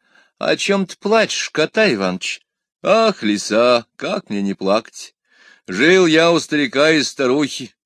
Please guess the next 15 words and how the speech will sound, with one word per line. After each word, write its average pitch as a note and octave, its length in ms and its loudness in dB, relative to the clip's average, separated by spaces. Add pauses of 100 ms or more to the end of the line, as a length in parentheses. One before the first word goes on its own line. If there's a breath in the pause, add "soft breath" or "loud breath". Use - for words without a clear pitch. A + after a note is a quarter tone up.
(120)
поил, D#3+ 420 4
кормил E3 520 2
их, - 320 0 (280)
стал D#3 500 2
стар, C3+ 580 2
они C3 280 -2
прогнали A#2 540 -2
меня». A#2+ 280 -8 (960)
А G2 120 -2
лиса F#2+ 280 0
говорит: F2+ 220 -6 (320 soft breath)
«Давай, A#3 440 2
кота A2 340 -2
Иваныч, G#2 460 -2
женимся». G#2 1120 -2